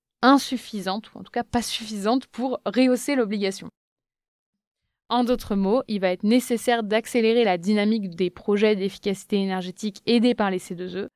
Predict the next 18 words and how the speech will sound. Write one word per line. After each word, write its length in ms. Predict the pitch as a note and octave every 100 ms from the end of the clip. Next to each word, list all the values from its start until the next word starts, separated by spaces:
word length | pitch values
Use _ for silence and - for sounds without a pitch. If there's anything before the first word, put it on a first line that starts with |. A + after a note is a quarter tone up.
| _ _ _
pour 180 | B3+ C4
atteindre 320 | A3 A#3 B3
l'ambition 460 | G#3 G3 F3 A#3 C4
fixée 560 | - A#3 - A3+ G#3+ _
en 140 | - B3
cinquième 360 | A3+ G#3 F#3
période 500 | F3 E3+ F3+ G3+ A3+ -
et 220 | G3+ A3 -
anticiper 680 | G#3+ - G#3 - F3+ A3 -
la 140 | F#3 F3+
période 360 | A3+ G3+ F3
six 320 | - - D#4
qui 140 | - F3+
devrait 360 | E3+ F3 G#3
être 120 | C#4 -
bien 240 | G3 G3 B3+
plus 200 | - B3
ambitieuse. 520 | A3 F#3+ - D2+